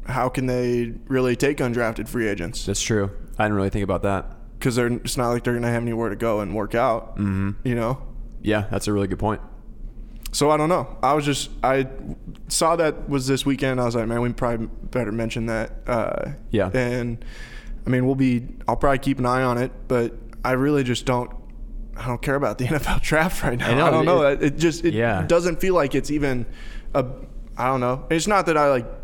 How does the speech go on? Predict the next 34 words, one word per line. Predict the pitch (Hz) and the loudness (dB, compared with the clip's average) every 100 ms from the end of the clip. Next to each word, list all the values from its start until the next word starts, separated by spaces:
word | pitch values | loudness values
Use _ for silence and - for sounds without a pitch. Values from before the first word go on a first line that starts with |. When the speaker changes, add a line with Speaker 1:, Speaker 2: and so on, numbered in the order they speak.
| - - - | -12 -8 0
Speaker 1:
don't | 135 113 | 0 2
want | 107 120 147 | 0 0 0
there | 131 117 | 0 0
to | 120 | 0
be | 113 | -2
sports, | - 151 160 143 | -2 0 0 -2
but | - 131 120 - - - - - - - | 0 0 0 -4 -12 -12 -14 -14 -8 -2
it's | 127 | 0
just | 156 | 2
one | 160 165 | 2 2
of | |
those | 143 135 | 2 2
things | 139 127 | 0 2
where | 131 | 2
you're | 127 | 4
like, | 120 120 | 2 2
"Oh, | 147 151 113 - - - - - - - - - | 2 2 0 -6 -10 -8 -10 -12 -14 -12 -10 -4
the | 113 | -2
N | |
F | 120 | 0
L | 127 | 0
draft | 127 143 139 | 2 2 0
is | 117 | -2
on." | 104 113 - | -4 -4 -6
Speaker 2:
Yeah. | 107 101 87 95 - | 0 0 0 -4 0
Well, | 139 143 | 2 2
and | 143 | 2
it's | 139 | 0
like, | 143 131 - | 0 0 0
I, | 117 120 110 - | 0 2 0 0
I, | 107 104 90 - - | 0 -2 -4 -6 -2
I | |
don't | 113 | 0
know. | 95 87 | 0 -2